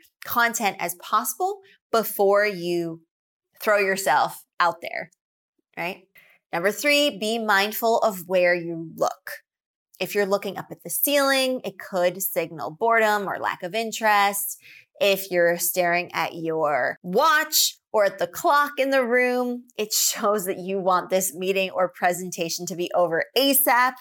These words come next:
right? Imagine I'm just looking at my watch the entire time I do this lesson. If you look at the door, it can signal a desire to escape. Now, this might be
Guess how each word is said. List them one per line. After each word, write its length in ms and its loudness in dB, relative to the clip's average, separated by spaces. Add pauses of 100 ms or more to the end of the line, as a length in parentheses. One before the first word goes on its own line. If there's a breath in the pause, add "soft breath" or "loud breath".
right? 200 0
Imagine 420 2
I'm 140 -2
just 280 -2
looking 300 0
at 100 -6
my 200 -8 (260 loud breath)
watch 320 2
the 160 0
entire 340 2
time 300 2
I 80 2
do 160 -4
this 240 0
lesson. 560 0 (420 loud breath)
If 220 0
you 160 0
look 320 0
at 120 -6
the 160 0
door, 580 4 (500 loud breath)
it 200 2
can 460 -2
signal 440 0
a 60 2
desire 500 -2
to 160 -6
escape. 500 -4 (600 loud breath)
Now, 280 2
this 240 0
might 220 0
be 280 -10